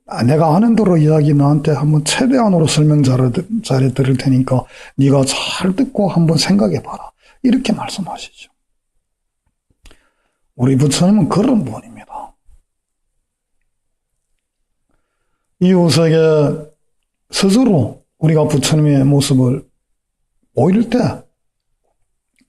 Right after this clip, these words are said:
그분들도 같이 부처가 돼 가거든요.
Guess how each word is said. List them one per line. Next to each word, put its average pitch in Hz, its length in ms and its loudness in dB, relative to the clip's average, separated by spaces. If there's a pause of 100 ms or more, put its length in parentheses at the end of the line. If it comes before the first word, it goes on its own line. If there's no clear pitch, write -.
(100)
그분들도 214 1200 0 (340)
같이 131 720 -2
부처가 - 420 -4
돼 180 180 -2
가거든요. 156 640 -4